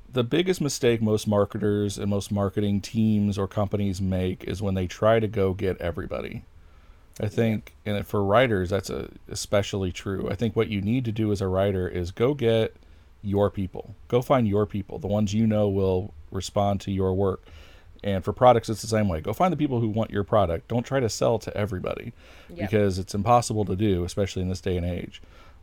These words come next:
Speaker 1: But if you get a core group, then what that core group does is it grows and it tells other people. And,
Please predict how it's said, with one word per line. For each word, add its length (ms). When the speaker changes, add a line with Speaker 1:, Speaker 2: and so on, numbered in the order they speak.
Speaker 1:
But 160
if 80
you 80
get 160
a 60
core 340
group, 540
then 120
what 140
that 180
core 220
group 240
does 400
is 100
it 140
grows 580
and 100
it 120
tells 300
other 160
people. 500
And, 240